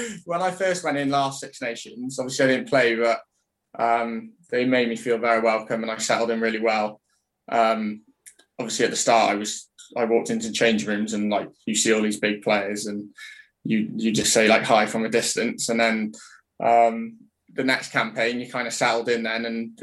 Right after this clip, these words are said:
and you're making friendships and you're getting closer with the boys. And then that just obviously helps massively when, when you're playing as well.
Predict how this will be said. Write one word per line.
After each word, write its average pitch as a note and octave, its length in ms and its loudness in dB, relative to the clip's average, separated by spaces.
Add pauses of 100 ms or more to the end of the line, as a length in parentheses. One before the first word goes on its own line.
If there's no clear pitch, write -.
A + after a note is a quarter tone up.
(100)
and A#2 400 -4
you're A#2+ 100 0
making A#2 320 2
friendships A#2 760 0
and G#2+ 280 -2 (220)
you're A#2+ 140 -2
getting A#2 220 2
closer A#2+ 360 2
with A#2 100 2
the A2 60 2
boys. A2 420 0
And A2+ 80 -2
then A2+ 120 2
that A2 200 -2
just - 400 -4
obviously A2 300 0
helps - 540 -2 (540)
massively A2+ 520 0
when, G#2 380 0
when A2 160 -4
you're G#2 120 -2
playing A2 320 2
as - 140 -2
well. G#2 300 -2